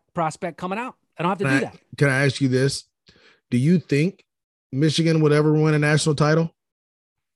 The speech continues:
Speaker 1: Do I think they could? Certainly.
Speaker 2: No, no.
Speaker 1: Absolutely.
Speaker 2: Do you think they will?
Speaker 1: I think there are bigger challenges.
Speaker 2: No,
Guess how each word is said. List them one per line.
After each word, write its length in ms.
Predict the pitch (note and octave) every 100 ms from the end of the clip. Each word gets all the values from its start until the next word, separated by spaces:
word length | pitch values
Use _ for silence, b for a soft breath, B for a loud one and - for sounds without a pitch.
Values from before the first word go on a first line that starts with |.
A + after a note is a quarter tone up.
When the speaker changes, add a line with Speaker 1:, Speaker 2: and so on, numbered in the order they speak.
| _ _ _ _ - _ _ -
Speaker 1:
Do 120 | E3+
I 40 |
think 220 | - F#3+ F3+
they 100 | E3
could? 280 | G3+ A#3+
Certainly. 460 | - D#4 D#4+ C3+ F#2
Speaker 2:
No, 140 | E3 F3
no. 180 | D3+
Speaker 1:
Absolutely. 300 | G2+ - -
Speaker 2:
Do 60 | A#2+
you 100 | E3
think 200 | F3+ E3+
they 120 | D3
will? 440 | B2+ C3+ B2+ C#2+ - _ _ _ _ _ _ _ _ _ _ _ _ _ _ _ _ _ _ _ -
Speaker 1:
I 120 | F3+
think 260 | A3+ C4+ F#3+
there 200 | G#3+ G#3
are 40 |
bigger 320 | D#3+ F#3 F#3+ E3+
challenges. 420 | - D#3+ F3 G3
Speaker 2:
No, 420 | A3 F3+ A#2 -